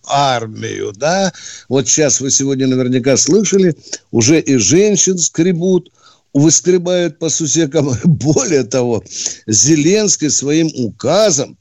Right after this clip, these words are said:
разрешил служить из патриотических побуждений даже инвалидам.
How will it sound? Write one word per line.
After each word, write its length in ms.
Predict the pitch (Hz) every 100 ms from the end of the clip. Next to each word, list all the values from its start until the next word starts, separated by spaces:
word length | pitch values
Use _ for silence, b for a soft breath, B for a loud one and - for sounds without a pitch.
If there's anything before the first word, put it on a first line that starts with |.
| B B
разрешил 800 | 135 170 139 165 143 - 220 240
служить 640 | 180 - 147 165 135 208 139
из 160 | 135
патриотических 800 | - 139 147 147 180 190 - 143
побуждений 480 | 151 147 135 208 185
даже 400 | 131 220 180 214
инвалидам. 540 | 196 196 175 143 85